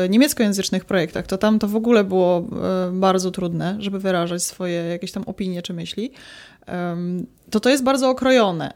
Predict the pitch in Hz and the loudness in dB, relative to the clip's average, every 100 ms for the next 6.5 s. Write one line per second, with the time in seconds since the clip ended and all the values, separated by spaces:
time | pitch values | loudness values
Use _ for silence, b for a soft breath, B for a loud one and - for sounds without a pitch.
0 | - 202 220 220 254 - 269 240 - 240 | -2 0 2 2 2 2 0 -2 -2 0
1 | 269 247 220 208 214 254 254 247 214 202 | 0 2 0 0 2 4 4 2 0 0
2 | 202 190 175 - 196 214 226 - - 202 | 2 4 4 2 2 4 2 -2 2 2
3 | 208 220 202 196 190 185 180 180 160 - | 4 4 2 2 0 0 0 0 -2 -2
4 | - - - - 190 196 247 311 269 - | -4 -6 -6 -6 -2 2 4 4 2 0
5 | 208 196 196 285 - 247 202 190 202 214 | 0 0 2 2 2 0 2 0 0 0
6 | 208 208 202 - - | 2 2 0 -8 -12